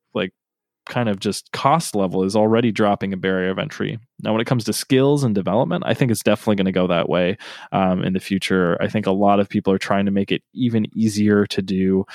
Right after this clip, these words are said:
um, uh, development on different cloud platforms and building still scalable, robust applications with all these technologies. So I definitely see that,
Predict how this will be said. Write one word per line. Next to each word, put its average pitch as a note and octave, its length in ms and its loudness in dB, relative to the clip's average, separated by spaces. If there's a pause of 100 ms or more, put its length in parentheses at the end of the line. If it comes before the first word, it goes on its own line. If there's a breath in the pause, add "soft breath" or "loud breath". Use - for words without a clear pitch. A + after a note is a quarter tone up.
(240 loud breath)
um, F#2 500 0 (380 loud breath)
uh, F2 340 0 (100)
development G2 600 2 (100)
on G2+ 600 2
different G2+ 340 -2
cloud F#2+ 320 0
platforms G2+ 800 0
and G2 360 -4
building G2 540 2
still G2 560 0
scalable, G2+ 560 0
robust G2 400 2
applications G2 640 -2
with F#2+ 100 -2
all F#2+ 100 2
these G2 160 0
technologies. G#2 720 0 (220 loud breath)
So A2 180 2
I G#2 80 2
definitely G2+ 240 0
see F#2+ 200 -4
that, F2+ 240 2